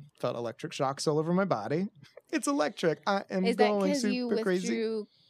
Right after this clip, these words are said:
Speaker 2: cold turkey, or, like, is there a way to manage
Speaker 1: Yeah, yeah.
Speaker 2: those
Speaker 1: So you're
Speaker 2: symptoms?
Speaker 1: supposed to, like, titrate down gradually.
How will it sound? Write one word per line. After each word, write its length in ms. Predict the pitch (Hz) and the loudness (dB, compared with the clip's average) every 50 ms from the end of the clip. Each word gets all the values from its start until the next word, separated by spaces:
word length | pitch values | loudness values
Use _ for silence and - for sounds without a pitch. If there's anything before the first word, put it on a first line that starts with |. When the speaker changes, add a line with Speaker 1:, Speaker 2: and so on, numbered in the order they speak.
| _ _ - | _ _ -8
Speaker 2:
cold 260 | - 269 208 202 - | -4 -4 -4 -4 -2
turkey, 400 | - 269 285 285 330 330 339 - - | -4 -4 -4 -2 -4 -4 -4 -4 -2
or, 160 | 214 202 - - | -4 -4 -2 -2
like, 160 | 196 196 190 | -4 -4 -4
is 80 | 196 196 | -4 -4
there 140 | 202 190 185 | -2 -2 -2
a 20 | |
way 120 | 180 190 180 | -2 -2 -2
to 80 | 180 | -2
manage 840 | 170 180 180 185 190 190 185 185 185 190 196 190 190 196 196 208 196 | -4 -6 -8 -8 -8 -8 -10 -10 -10 -10 -8 -8 -6 -6 0 2 6
Speaker 1:
Yeah, 140 | 208 226 202 | 8 8 8
yeah. 140 | 190 - 254 | 8 6 2
Speaker 2:
those 140 | 262 277 262 - 190 | 0 -2 -4 -2 2
Speaker 1:
So 120 | 294 214 | 4 4
you're 180 | 190 175 185 185 | 4 6 6 4
Speaker 2:
symptoms? 120 | 180 139 | 4 4
Speaker 1:
supposed 260 | - 175 196 196 190 - | 2 4 4 4 4 4
to, 60 | 214 | 4
like, 200 | 196 175 151 143 | 4 4 2 0
titrate 400 | - 143 135 127 - 135 131 120 | -2 -2 -2 0 -2 -4 -2 -2
down 200 | 123 117 113 113 | -4 -6 -6 -6
gradually. 560 | 110 107 107 107 - 151 160 190 214 233 | -8 -8 -10 -6 -4 0 2 2 2 0